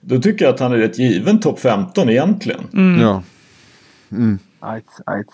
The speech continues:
Speaker 4: ajt.
Speaker 1: Men
Speaker 4: Ja,
Speaker 1: det är
Speaker 4: bra
Speaker 1: samma
Speaker 4: lista.
Speaker 1: med Kawa-, Kawhi är också given topp femton, men som sagt, tvåhundratolv matcher på fem säsonger och fyller trettioett. Har inte spelat på ett år.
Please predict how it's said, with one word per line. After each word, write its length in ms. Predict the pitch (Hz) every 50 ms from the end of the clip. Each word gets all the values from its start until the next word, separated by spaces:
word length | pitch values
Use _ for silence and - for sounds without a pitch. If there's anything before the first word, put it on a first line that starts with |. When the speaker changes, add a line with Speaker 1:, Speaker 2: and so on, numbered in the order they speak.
| - - -
Speaker 4:
ajt. 180 | - - - -
Speaker 1:
Men 120 | - 127
Speaker 4:
Ja, 80 | 131 143
Speaker 1:
det 60 | 143
är 80 | 147
Speaker 4:
bra 100 | 156 170 147
Speaker 1:
samma 200 | - 196 196 165
Speaker 4:
lista. 200 | 147 156 156 156
Speaker 1:
med 360 | 160 165 160 - - - -
Kawa-, 380 | 180 170 156 151 - - - 127
Kawhi 560 | - 160 156 143 143 156 180 185 196 208 202 190
är 40 | 180
också 300 | 170 175 - - - 226
given 600 | 202 196 220 214 165 131 123 104 123 120 113 117
topp 200 | - 127 127 -
femton, 680 | - 139 123 113 104 92 - - 110 110 113 110 104 151
men 120 | 147 135
som 180 | 131 - 147 127
sagt, 300 | - 139 131 127 131 -
tvåhundratolv 600 | - 170 196 196 180 180 180 - 170 147 143 147
matcher 340 | 147 143 135 135 - - 165
på 140 | - - -
fem 280 | - - 131 131 127
säsonger 520 | 127 135 127 123 - 139 151 170 165 156 139
och 80 | 127
fyller 240 | 131 - 135 127 131
trettioett. 680 | 123 - 131 117 120 - 143 180 156 110 - - - - - - - - - - _ _ _ _
Har 120 | 143 156
inte 180 | 143 127 143 135
spelat 480 | 127 - 151 135 131 123 123 120 -
på 60 | 135 127
ett 120 | 123 -
år. 460 | 160 190 156 117 104 107 107 113 127